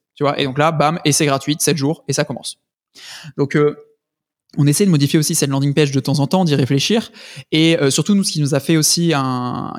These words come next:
qui, qui a été un gros changement chez nous, c'est la page fonctionnalité, où en fait, c'est un petit panneau où tu peux retrouver toutes nos fonctionnalités décrites une à une. Alors de un, pour le S E O, c'est génial, mais de deux, on a remarqué que sur notre nombre d'inscrits,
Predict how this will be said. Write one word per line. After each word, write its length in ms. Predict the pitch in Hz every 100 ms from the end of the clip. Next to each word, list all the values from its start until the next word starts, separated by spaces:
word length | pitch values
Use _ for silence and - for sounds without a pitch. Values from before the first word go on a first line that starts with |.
| -
qui, 140 | -
qui 220 | - -
a 40 | 127
été 160 | -
un 80 | 147
gros 220 | 131 208
changement 260 | 185 185 156
chez 140 | 143
nous, 160 | 143 190
c'est 400 | 233 - 165 185
la 180 | 143 127
page 320 | - 170 190
fonctionnalité, 680 | - 170 - 156 139 135 160 _ _ _ _
où 80 | 139
en 60 |
fait, 120 | 143 190
c'est 120 | 147
un 80 | 135
petit 180 | -
panneau 460 | 196 175 160 165 214
où 140 | 143 143
tu 120 | -
peux 120 | 160
retrouver 400 | 151 139 135 165
toutes 200 | - 202
nos 120 | 180
fonctionnalités 500 | 175 170 156 147 175
décrites 480 | 165 151 - 180 -
une 140 | - 160
à 80 | 139
une. 200 | 135 127 _ _ _
Alors 160 | 135 160
de 140 | 156
un, 160 | 180 180
pour 100 | 151
le 80 | 139
S 200 | 143 160
E 20 |
O, 140 | 156
c'est 120 | 151
génial, 440 | 127 127 170 226 - _ _
mais 120 | 151
de 120 | 156 147
deux, 260 | 160 240 -
on 120 | 143
a 60 |
remarqué 360 | 139 143 - 196
que 100 | 196
sur 420 | - - 151 139
notre 420 | 135 139 143 139
nombre 240 | 143 202 196
d'inscrits, 480 | 160 - - 202